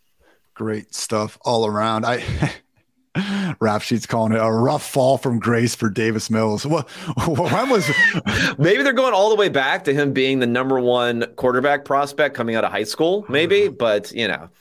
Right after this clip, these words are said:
Speaker 1: <laughs> When the hell was Mills even high enough up
Speaker 2: Mills
Speaker 1: to fall?
Speaker 2: Mafia in shambles.
Speaker 1: I mean, look, Mills hasn't played good this whole season. Who has on the Texans other than, uh, you know,
Speaker 2: No, he's
Speaker 1: Damian
Speaker 2: been trash.
Speaker 1: Pierce?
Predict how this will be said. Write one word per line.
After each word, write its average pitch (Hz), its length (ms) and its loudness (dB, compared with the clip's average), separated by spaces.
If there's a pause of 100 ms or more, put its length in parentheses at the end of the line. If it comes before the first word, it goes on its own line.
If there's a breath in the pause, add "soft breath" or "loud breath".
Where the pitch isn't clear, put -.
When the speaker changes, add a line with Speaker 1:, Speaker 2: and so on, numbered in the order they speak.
(420 soft breath)
Speaker 1:
<laughs> - 0 -
When 156 640 2
the 147 120 0
hell 165 240 0
was 127 200 0
Mills 123 400 0
even 113 180 -4
high 117 260 0
enough 110 280 -2
up 117 120 -2
Speaker 2:
Mills 151 200 2
Speaker 1:
to 151 60 -2
fall? 151 200 2
Speaker 2:
Mafia 101 500 -2 (260)
in 113 100 -2
shambles. 110 720 -4 (440)
Speaker 1:
I 220 80 0
mean, 254 140 0
look, 208 160 0
Mills 233 240 2
hasn't 135 300 0 (220)
played 123 340 0
good 131 300 -2
this 127 120 -4
whole 123 160 0
season. 131 300 0
Who 151 140 4
has 147 260 0
on 123 120 0
the 113 60 0
Texans 117 380 -2
other 117 300 0
than, 113 240 2
uh, 107 360 -2
you 120 140 -2
know, 107 120 -2
Speaker 2:
No, 113 120 -2
he's 170 120 0
Speaker 1:
Damian - 80 0
Speaker 2:
been - 80 0
trash. 110 340 -2
Speaker 1:
Pierce? - 120 -16